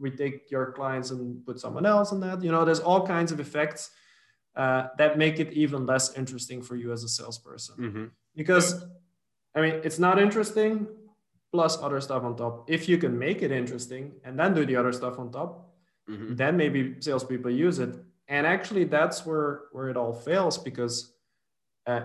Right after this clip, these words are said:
Speaker 1: if the end users, the salespeople, don't fill out the data, there's no data, and any use you want to get out of, out of a C R M fails. Uh, and we
Speaker 2: Mm-hmm.
Speaker 1: didn't get into all the different uses yet.
Speaker 2: Yeah.
Speaker 1: Uh,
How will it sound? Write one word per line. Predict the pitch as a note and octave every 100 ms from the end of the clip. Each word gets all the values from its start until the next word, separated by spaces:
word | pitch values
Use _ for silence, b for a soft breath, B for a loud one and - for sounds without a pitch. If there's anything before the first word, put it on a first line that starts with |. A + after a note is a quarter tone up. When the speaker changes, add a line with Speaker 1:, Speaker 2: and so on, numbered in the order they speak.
| D3
Speaker 1:
if | D3 C#3
the | D3 C#3+
end | C#3+ C#3+
users, | D3 D#3 D3+ C3
the | C3
salespeople, | - C#3 C3 C#3+ B2+ C3
don't | C3 C3 C3 -
fill | B2+
out | B2 B2
the | B2
data, | C3 D3+ D#3 D#3
there's | D3+ C#3+
no | D3+ C#3+
data, | C3+ C#3 D#3 G#3 G#3+ -
and | C#3+ C#3 -
any | E3 F#3 F#3+ G3 F#3+ D3+ B2+ - - _
use | - B2 C#3 F#3 B3+ -
you | C3+
want | C3 B2+
to |
get | B2 B2
out | A#2+
of, | A#2+ A#2+ - B2
out | B2
of | B2
a |
C | - B2+
R | B2+
M | C3+
fails. | C3 - D#3 C#3 G#2+ - - - _ _ - _ _
Uh, | B2+
and | B2 B2+
we | C#3
Speaker 2:
Mm-hmm. |
Speaker 1:
didn't | D#3+ D#3 -
get | C#3+
into | D3 C#3+ C#3
all | C3+ C3+
the | C3 B2+
different | C3 C3+ A#2+
uses | C#3 D3+ -
yet. | F#3 F3+ - - _ _ -
Speaker 2:
Yeah. | G#2+ G#2
Speaker 1:
Uh, | B2 B2 B2 B2 B2 B2